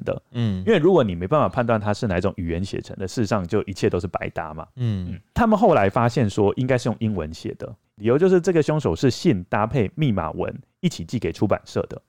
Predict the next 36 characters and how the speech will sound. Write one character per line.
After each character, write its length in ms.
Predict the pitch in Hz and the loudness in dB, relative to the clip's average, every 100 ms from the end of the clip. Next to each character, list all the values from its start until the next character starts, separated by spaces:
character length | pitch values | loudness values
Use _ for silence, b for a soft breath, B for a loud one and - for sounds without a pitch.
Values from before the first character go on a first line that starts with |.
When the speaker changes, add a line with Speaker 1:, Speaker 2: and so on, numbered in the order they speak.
| _ - | _ -2
Speaker 1:
那 100 | 226 | 0
那 120 | 220 | 2
个 80 | 165 | 0
信 420 | - 208 120 80 | 0 2 2 0
是 220 | - - 131 | -10 -4 2
用 220 | 123 95 - | 2 0 -10
英 180 | - 120 | -4 -2
文 180 | 95 82 | 0 -2
写 180 | - - | -6 -8
的， 220 | - - _ _ _ _ | -8 -10 _ _ _ _
他 120 | 156 | -4
们 80 | 151 | 0
就 100 | 147 | 2
推 160 | 131 | 4
测 140 | 123 127 | 2 2
密 140 | 139 | 2
码 200 | 98 76 | 0 -2
文 260 | 76 82 80 | -4 -4 -4
应 100 | 123 | 0
该 100 | 117 | 2
也 140 | 104 | 2
是 120 | 73 101 | 0 -4
用 80 | 92 | -4
英 120 | 92 | -6
文 160 | 78 | -6
写 220 | 76 - - | -8 -12 -12
的。 120 | - - _ _ _ _ _ | -14 -16 _ _ _ _ _
Speaker 2:
那 140 | 160 | 0
如 100 | 143 | 2
果 80 | 151 | 2
他 140 | 127 139 | 2 0
是 360 | 147 139 131 - | 0 0 0 0
欧 160 | 131 | 0
洲 240 | 127 127 123 | 2 2 4
人 180 | 92 | 2
呢？ 300 | 87 85 85 | 0 -6 -8